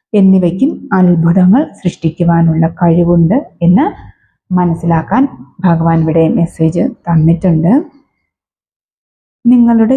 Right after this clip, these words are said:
ചിന്തകളെയും അതുപോലെ വാക്കുകളെയും പ്രവൃത്തികളെയും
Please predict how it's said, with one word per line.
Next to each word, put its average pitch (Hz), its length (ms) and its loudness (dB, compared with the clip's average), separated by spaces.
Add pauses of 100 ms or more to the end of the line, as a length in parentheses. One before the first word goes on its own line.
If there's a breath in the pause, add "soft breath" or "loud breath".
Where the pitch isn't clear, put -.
(120)
ചിന്തകളെയും 180 960 2 (420 soft breath)
അതുപോലെ 175 680 0
വാക്കുകളെയും 170 920 0 (180)
പ്രവൃത്തികളെയും 175 880 0